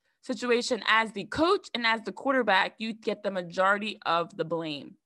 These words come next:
without a doubt. And that's what's happening here. The Washington football team in the last, not just year, but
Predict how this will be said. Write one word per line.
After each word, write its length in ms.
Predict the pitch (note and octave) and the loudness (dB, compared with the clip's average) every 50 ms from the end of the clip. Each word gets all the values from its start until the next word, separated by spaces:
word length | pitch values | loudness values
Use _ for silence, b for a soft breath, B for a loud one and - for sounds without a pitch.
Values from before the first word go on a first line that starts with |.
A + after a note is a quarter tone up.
| _ _ _ _ _ _ _ _ _ _ _ _ | _ _ _ _ _ _ _ _ _ _ _ _
without 220 | - A#3+ C4+ C#4+ D4+ | -2 0 0 0 0
a 40 | B3+ | 0
doubt. 320 | D4+ E4 C#4+ - - - _ _ _ _ _ _ _ _ _ - | 0 0 0 0 0 -4 _ _ _ _ _ _ _ _ _ -10
And 120 | - G#3+ | 0 2
that's 180 | G#3 A3 A3 - | 2 2 2 -2
what's 120 | A#3+ - | -4 2
happening 360 | A#3+ B3 A#3+ A#3+ A#3+ B3 A#3+ | 4 4 4 4 2 -4 -8
here. 300 | G#3+ A3 A3 - - - - - - | -8 -8 -10 -12 -12 -14 -12 -4 -4
The 100 | F3 E3 | -4 -2
Washington 560 | D#3 D#3 E3+ F#3+ G3 A3+ B3+ - C4 B3 G#3+ | -2 0 2 4 4 4 2 0 -4 -6 -6
football 260 | A#3 G#3 A3+ A3 G#3 | -6 -2 0 0 0
team 280 | G#3 - A#3 G#3+ G#3 G3+ | -2 -4 -8 -8 -8 -8
in 100 | F#3+ E3+ | -6 -6
the 80 | E3+ | -2
last, 520 | E3+ F3+ F#3+ G#3 A#3 A#3 - - - - - _ _ _ _ _ _ _ _ _ _ _ _ | 2 4 4 4 2 0 -4 -14 -20 -20 -20 _ _ _ _ _ _ _ _ _ _ _ _
not 200 | - - E3+ D#3 | -2 -2 -2 -2
just 220 | D#3+ D#3 D#3 - - | -2 -6 -10 -10 -10
year, 340 | D#3+ E3+ F3 D#3+ A#2+ A#2+ D#3 | -8 -4 -4 -4 -4 -4 -4
but 300 | F3 E3+ C#3+ - - | -4 -6 -6 -6 -8